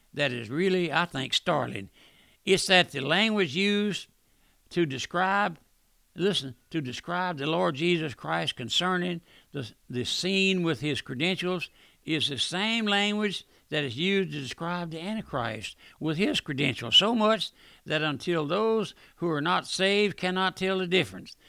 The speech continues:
And you will ascribe the power of Satan to Christ. Listen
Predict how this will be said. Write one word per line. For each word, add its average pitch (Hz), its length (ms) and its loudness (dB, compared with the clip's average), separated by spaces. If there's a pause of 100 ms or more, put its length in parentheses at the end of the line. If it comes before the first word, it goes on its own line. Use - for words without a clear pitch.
(180)
And 156 200 0
you 190 160 2
will 180 180 4
ascribe 185 640 0
the 127 80 -6
power 190 540 -2
of 151 120 -2
Satan 208 480 -2 (460)
to 196 80 -4
Christ. 175 460 -4
Listen 151 420 2